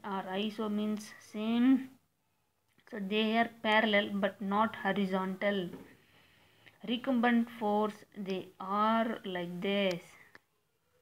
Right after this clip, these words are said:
They are like this. They are horizontal but isoclinal. So they are parallel but they are not horizontal.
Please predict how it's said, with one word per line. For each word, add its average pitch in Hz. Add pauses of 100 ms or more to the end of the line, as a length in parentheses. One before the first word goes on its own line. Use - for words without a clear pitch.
(1200)
They 190
are 196
like 180
this. 214 (300)
They 202
are 196
horizontal 202 (160)
but 185
isoclinal. 214 (640)
So 190
they 185
are 208 (100)
parallel 214 (1080)
but 208
they 208
are 196
not 208
horizontal. 175